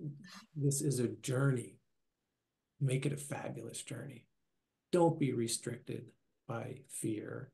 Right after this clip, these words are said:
Don't be restricted by trauma. Don't adopt social norms as the truth. Look everywhere. Try everything you possibly can try,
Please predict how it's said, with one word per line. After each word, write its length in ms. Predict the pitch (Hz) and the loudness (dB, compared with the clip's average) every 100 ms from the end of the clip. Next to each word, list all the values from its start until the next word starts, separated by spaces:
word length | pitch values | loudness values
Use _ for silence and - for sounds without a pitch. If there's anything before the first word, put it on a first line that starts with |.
| _ | _
Don't 200 | 127 127 | -4 -2
be 120 | 127 | -2
restricted 640 | 123 113 - 113 110 - 110 | 0 0 -2 -4 -6 -8 -8
by 100 | - - | -14 -14
trauma. 640 | - 113 110 113 113 117 - _ _ _ _ _ - | -10 -6 -6 -6 -6 -8 -12 _ _ _ _ _ 2
Don't 320 | 135 131 131 - | 4 2 -2 -4
adopt 560 | 123 110 107 110 - _ _ - | -4 -2 -2 -2 -8 _ _ -8
social 480 | - - 123 - 117 | -2 2 2 0 -2
norms 400 | 113 110 117 113 | -2 -2 -4 -4
as 160 | 113 - | -6 -6
the 100 | 120 | -8
truth. 560 | - 123 113 117 - - _ _ | -8 -2 0 0 -4 -16 _ _
Look 280 | 131 127 - _ _ | 0 0 -4 _ _
everywhere. 800 | 139 120 127 113 113 - 120 - _ | -2 0 0 0 -4 -8 -12 -14 _
Try 420 | - 127 120 120 - | -4 -2 -2 -2 -4
everything 440 | 120 120 120 131 113 | 0 0 2 -2 -2
you 80 | |
possibly 480 | 113 117 113 117 117 | -4 -4 -2 -2 -2
can 160 | 117 117 | -2 -2
try, 360 | - 117 120 | -2 -4 -4